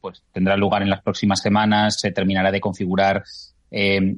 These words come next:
la comisión y como, vamos, quiero decir, como, como está siendo evidente estos días, eh, ya había dudas y había ciertos miedos con respecto a,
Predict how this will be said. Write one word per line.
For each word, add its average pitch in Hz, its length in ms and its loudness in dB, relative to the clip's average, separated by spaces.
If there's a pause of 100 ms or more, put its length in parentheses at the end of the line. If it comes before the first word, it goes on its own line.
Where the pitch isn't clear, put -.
la 101 160 -2
comisión 110 580 0
y 107 220 -2
como, 95 440 0
vamos, 95 640 -4 (140)
quiero 92 120 -10
decir, 90 180 -6
como, 90 500 0
como 87 180 -4
está 98 280 0
siendo 98 320 0
evidente 98 340 0
estos 98 240 -4
días, 104 400 -2 (380)
eh, 98 360 -2
ya 120 280 0
había 127 320 0
dudas 113 420 -2
y 113 60 -2
había 104 260 -2
ciertos 107 400 -6
miedos 110 360 -2
con 107 160 -6
respecto 104 600 -2
a, 120 280 0